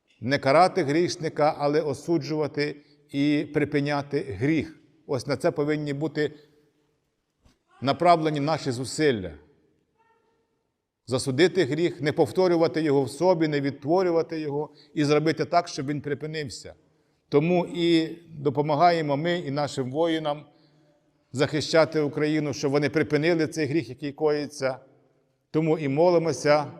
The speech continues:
про те, щоб Господь зупинив цю страшну війну, зупини-, зупинив загарбників і,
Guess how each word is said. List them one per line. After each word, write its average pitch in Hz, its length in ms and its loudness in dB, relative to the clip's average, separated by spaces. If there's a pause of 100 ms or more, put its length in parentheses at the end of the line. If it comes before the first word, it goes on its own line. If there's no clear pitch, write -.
(960)
про 131 120 -2
те, 160 200 2
щоб 143 220 -2
Господь 147 540 0 (2500)
зупинив 151 800 0 (600)
цю 139 140 -4
страшну 147 400 -4
війну, 135 260 -2
зупини-, 151 460 -4
зупинив 139 400 -2
загарбників 147 840 -2
і, 156 280 0